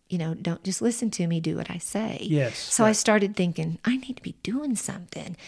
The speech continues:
Speaker 1: And so at that time, my kids were in sc-, were in high school and my boys were in college.
Speaker 2: Mm-hmm.
Speaker 1: And so I started going with our church on, uh, mission trips.
Speaker 2: Yeah.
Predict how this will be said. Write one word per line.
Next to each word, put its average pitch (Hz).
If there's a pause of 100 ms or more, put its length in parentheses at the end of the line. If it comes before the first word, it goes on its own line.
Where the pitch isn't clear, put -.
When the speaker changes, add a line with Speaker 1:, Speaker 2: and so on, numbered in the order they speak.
(280)
Speaker 1:
And 196
so 190
at -
that 254
time, 180
my 165
kids 170
were 175
in 165
sc-, -
were 175
in 160
high 170
school 165
and 165
my 185
boys 175
were 165
in 156
college. 147 (180)
Speaker 2:
Mm-hmm. 131 (100)
Speaker 1:
And 180
so 220
I 196
started 185
going 170
with 165
our 170
church -
on, 160
uh, 147 (100)
mission 226
trips. -
Speaker 2:
Yeah. 180